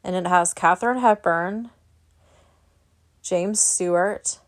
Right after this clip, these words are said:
and Cary Grant in it. So,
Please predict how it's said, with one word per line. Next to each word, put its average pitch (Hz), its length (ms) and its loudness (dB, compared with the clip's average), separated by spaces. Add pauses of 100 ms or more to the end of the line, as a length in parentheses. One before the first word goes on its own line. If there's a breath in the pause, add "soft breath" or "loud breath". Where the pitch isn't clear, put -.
and 180 140 -8
Cary 175 320 0
Grant 160 480 -6
in 165 120 -12
it. - 360 -12 (3250)
So, 202 640 2